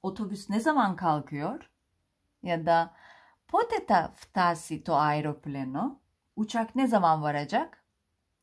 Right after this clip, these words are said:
Πότε θα έρθει ο Νίκος? Niko ne zaman gelecek? Τα λέμε μετά. Sonra görüşürüz. Ε, θα μιλήσουν-, μιλήσουμε αύριο.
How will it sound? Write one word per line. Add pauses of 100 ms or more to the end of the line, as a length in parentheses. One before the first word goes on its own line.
(720)
Πότε
θα
έρθει
ο
Νίκος? (720)
Niko (160)
ne
zaman
gelecek? (1300)
Τα
λέμε
μετά. (560)
Sonra
görüşürüz. (960)
Ε, (180)
θα
μιλήσουν-,
μιλήσουμε
αύριο.